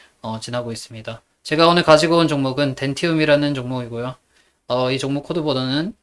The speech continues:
일사오칠 이공, 일사오칠 이공입니다.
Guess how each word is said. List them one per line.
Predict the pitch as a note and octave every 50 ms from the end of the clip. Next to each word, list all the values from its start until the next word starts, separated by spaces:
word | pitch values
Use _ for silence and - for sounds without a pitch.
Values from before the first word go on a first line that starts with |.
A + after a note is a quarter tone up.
| - -
일사오칠 | - E3 E3 - - - F3 F3 D3 C3 B2+ B2+ - - - D#3 D3+ C3
이공, | A#2 - C3 C#3 E3 G3 - -
일사오칠 | D3+ D3 D3 - - D#3 D3+ D#3+ D#3 C#3+ C3 A2+ - - - - E3 E3+ G3+ A3+
이공입니다. | B2 B2 A2+ - C3 C#3+ D3+ C#3 A#2 A2+ G#2+ G#2+ G#2 G#2 G#2+ -